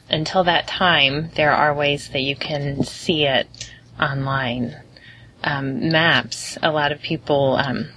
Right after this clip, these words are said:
like to use maps to kind of follow where your ancestor might have, um, where their unit or their regiment might have been on the battlefield.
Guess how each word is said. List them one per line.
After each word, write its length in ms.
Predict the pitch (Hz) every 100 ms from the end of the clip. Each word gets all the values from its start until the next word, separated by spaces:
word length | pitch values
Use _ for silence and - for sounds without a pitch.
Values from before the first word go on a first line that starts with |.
| -
like 180 | 156 -
to 120 | 156
use 200 | 143 -
maps 280 | 143 135 -
to 100 | -
kind 180 | 156 143
of 80 |
follow 600 | - 147 139 135 131 131 147
where 560 | 156 156 143 135 135 147 - - - -
your 160 | 151
ancestor 880 | 131 151 151 147 - 131 - - 143
might 300 | 135 127 -
have, 440 | - 143 131 127 -
um, 320 | - 135 131
where 160 | 151 151
their 140 | 135
unit 380 | 143 160 156 135
or 120 | 131
their 160 | 135 131
regiment 500 | 135 131 139 135 117
might 200 | 135 131
have 340 | 131 135 -
been 380 | - 151 131 131 -
on 240 | 151 139
the 80 | 135
battlefield. 720 | 127 127 139 139 139 143 143